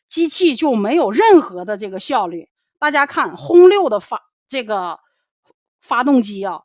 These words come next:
轰六的话，它是两台发动机，它是涡喷八，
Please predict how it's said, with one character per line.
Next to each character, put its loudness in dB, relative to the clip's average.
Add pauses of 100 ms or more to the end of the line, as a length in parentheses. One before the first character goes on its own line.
(240)
轰 6
六 2
的 2
话， -2
它 -2
是 -4
两 -2
台 -6
发 0
动 -2
机， -14 (340)
它 -6
是 -2
涡 2
喷 2
八， -6